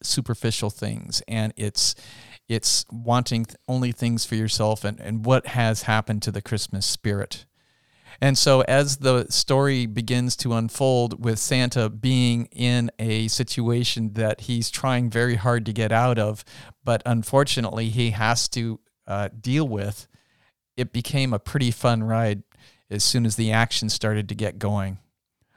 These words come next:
I really enjoyed his story arc, that he is somebody that is trying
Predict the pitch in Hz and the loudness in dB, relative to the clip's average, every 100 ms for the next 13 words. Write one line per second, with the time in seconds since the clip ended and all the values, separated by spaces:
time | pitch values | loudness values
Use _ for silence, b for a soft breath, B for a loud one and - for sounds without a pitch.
0 | b 123 117 135 147 143 135 - 113 104 | b -2 2 2 2 2 0 0 0 0
1 | 120 120 113 107 127 110 110 104 - - | 2 2 2 -2 -2 0 0 0 0 0
2 | 113 110 104 - 101 98 - - - 120 | 0 0 0 -2 -2 -2 -8 -18 -12 -2
3 | 110 - - 113 110 113 - 107 104 101 | -2 -2 -2 -2 0 -2 -2 -2 -2 -2
4 | - 123 123 117 110 110 107 104 - - | 0 0 0 0 0 -2 -2 -4 -4 -2
5 | 127 123 120 107 | 2 2 0 -2